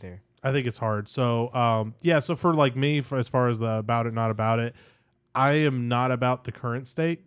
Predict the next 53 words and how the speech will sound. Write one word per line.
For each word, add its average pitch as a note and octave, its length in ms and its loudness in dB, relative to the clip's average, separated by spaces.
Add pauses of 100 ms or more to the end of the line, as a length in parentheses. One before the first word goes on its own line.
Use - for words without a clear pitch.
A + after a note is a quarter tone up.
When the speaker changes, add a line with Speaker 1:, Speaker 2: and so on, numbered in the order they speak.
(120)
Speaker 2:
I A#2+ 120 0
think C3 260 -4
that A2+ 160 -6
they A#2+ 140 2
definitely A#2 360 -2
need A#2 160 -4
to G#2+ 60 -6
figure A#2 280 -4
something A#2+ 280 -6
out. A#2 220 -2
I A#2+ 100 -2
think F3+ 320 -4
maybe E3+ 200 0
the A#2+ 220 0
issue B2 240 0
is G#2+ 100 -2
not A#2+ 220 -4
so D3+ 140 -4
much B2+ 220 -4
that A2+ 120 -2
a G#2 40 -2
tire A#2 440 -2 (400)
falls A#2 380 0 (140)
off. A#2+ 360 -2 (400)
I B2 80 -2
think D#3 280 -2
the B2+ 180 0
issue A#2+ 260 -2
is A2 180 -6
the A2+ 120 -4
rate A#2 420 -2
at G#2 200 -8
which G#2 180 -8
it G2+ 80 -10
falls F#2+ 300 -8
off. - 280 -14 (400)
Because C3 280 2
Speaker 1:
Yeah. B2+ 60 4
Speaker 2:
what D3+ 120 4
we D3 80 4
saw C#3+ 200 2
today D3 340 2
was A#2+ 160 2
a A2+ 40 -2
tire B2 360 2
that A#2 160 -2
was, A2+ 120 -2
like, A2 260 -4
okay, F#3+ 460 2
and C#3 120 2
then B2+ 100 2
it, B2 100 -2
like, A#2+ 280 0